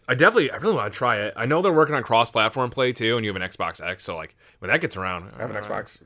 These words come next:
Speaker 2: One.
Speaker 1: No, so it's, yeah, you do.
Speaker 2: You
Speaker 1: So,
Speaker 2: can
Speaker 1: and
Speaker 2: tell
Speaker 1: you
Speaker 2: he's,
Speaker 1: can t-, you can
Speaker 2: I'm
Speaker 1: cross-play
Speaker 2: going
Speaker 1: with P C with Xbox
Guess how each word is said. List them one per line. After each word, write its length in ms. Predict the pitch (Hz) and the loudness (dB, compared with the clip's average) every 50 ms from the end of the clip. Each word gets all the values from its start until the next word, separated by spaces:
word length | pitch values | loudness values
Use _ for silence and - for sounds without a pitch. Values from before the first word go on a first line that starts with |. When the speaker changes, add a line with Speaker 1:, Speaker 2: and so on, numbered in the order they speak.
| - - | -20 -20
Speaker 2:
One. 140 | - - - _ _ _ _ _ _ _ _ _ _ _ _ _ _ _ _ _ _ _ _ _ _ _ _ _ _ _ _ _ _ _ _ _ _ _ _ _ | -20 -20 -20 _ _ _ _ _ _ _ _ _ _ _ _ _ _ _ _ _ _ _ _ _ _ _ _ _ _ _ _ _ _ _ _ _ _ _ _ _
Speaker 1:
No, 160 | 110 110 - - | -8 -8 -8 -4
so 200 | - - 131 127 | 0 2 4 4
it's, 180 | 123 - - - - | 4 4 0 -6 -6
yeah, 240 | 147 131 107 - - - | -4 -2 -2 -2 -4 -8
you 100 | 117 120 | -8 -6
do. 100 | 120 123 | -2 -2
Speaker 2:
You 140 | 110 92 87 - - | -2 -2 -4 -6 -8
Speaker 1:
So, 200 | - 110 147 135 | 0 6 8 8
Speaker 2:
can 160 | 120 - - | 8 8 6
Speaker 1:
and 100 | - 107 | 6 6
Speaker 2:
tell 200 | 131 156 156 160 | 6 8 10 12
Speaker 1:
you 80 | 165 165 | 12 12
Speaker 2:
he's, 60 | 170 | 10
Speaker 1:
can 120 | 175 160 | 8 6
t-, 200 | - - 185 180 | 4 2 4 4
you 80 | 185 175 | 6 6
can 100 | 160 190 | 4 4
Speaker 2:
I'm 40 | 165 | 4
Speaker 1:
cross-play 540 | - 175 196 226 214 190 185 190 226 226 226 | 6 10 10 12 10 10 10 12 12 12 12
Speaker 2:
going 60 | 220 | 12
Speaker 1:
with 160 | 196 180 - | 10 8 6
P 240 | - - 196 196 180 | 2 0 2 2 2
C 420 | - - - 180 165 156 147 143 135 | 2 2 6 8 8 8 8 8 6
with 180 | 135 131 127 | 4 2 2
Xbox 600 | 117 131 135 - - - 143 131 131 - - - | 2 0 0 0 4 4 6 6 4 2 -2 -8